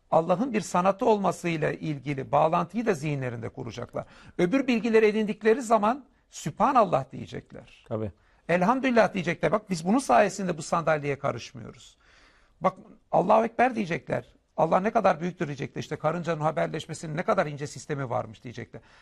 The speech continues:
Speaker 1: Salt ona bir zooloji açısından bakmayacak. Sandalye bizim atomlarımıza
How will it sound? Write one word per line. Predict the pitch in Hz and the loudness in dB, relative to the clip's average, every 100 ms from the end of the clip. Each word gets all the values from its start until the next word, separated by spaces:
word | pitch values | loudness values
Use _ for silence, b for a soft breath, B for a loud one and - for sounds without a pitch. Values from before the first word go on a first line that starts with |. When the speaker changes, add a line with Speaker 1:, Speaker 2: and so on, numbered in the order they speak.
| b | b
Speaker 1:
Salt | - 220 262 254 | 0 4 6 4
ona | 226 196 | 2 2
bir | 214 | -2
zooloji | 160 202 202 214 220 | 2 2 4 2 0
açısından | - 180 202 190 185 | -4 -6 0 2 4
bakmayacak. | 214 - - - - _ b b b | 2 0 -12 -12 -18 _ b b b
Sandalye | - 185 202 214 208 | 4 6 8 6 6
bizim | 185 202 | 4 2
atomlarımıza | 196 208 202 202 185 196 196 - | 2 2 0 0 0 2 2 0